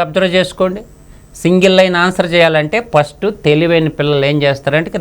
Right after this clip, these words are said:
దీనికి ఆన్సరే కావాలి మనకి. ఫైవ్ త్రీ టూ, ఫైవ్ త్రీ టూ. నెక్స్ట్ ఏంది? సెవెన్ ఫైవ్ త్రీ, సెవెన్ ఫైవ్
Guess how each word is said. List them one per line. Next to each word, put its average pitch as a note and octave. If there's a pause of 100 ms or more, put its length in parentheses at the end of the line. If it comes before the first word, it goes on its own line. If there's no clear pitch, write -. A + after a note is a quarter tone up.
దీనికి C#3
ఆన్సరే F3 (140)
కావాలి G2
మనకి. E2 (760)
ఫైవ్ E3 (120)
త్రీ D#3+ (180)
టూ, G#2+ (1000)
ఫైవ్ A2+ (440)
త్రీ A2+ (580)
టూ. A2 (1000)
నెక్స్ట్ D#3
ఏంది? F#3 (440)
సెవెన్ D#3+ (160)
ఫైవ్ D#3 (120)
త్రీ, A#2 (680)
సెవెన్ A#2 (460)
ఫైవ్ A#2